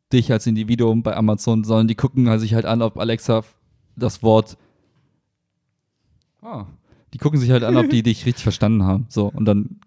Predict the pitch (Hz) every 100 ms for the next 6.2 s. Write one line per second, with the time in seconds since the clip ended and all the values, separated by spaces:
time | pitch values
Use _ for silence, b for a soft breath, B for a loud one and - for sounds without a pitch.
0 | - - 113 104 107 107 107 101 123 110
1 | - 110 110 101 107 101 104 101 101 -
2 | 127 123 131 127 123 120 - 123 104 104
3 | 101 _ _ 110 104 104 101 101 101 101
4 | _ - 107 - 113 110 - 110 110 110
5 | - 110 113 113 110 110 - 107 101 101
6 | 110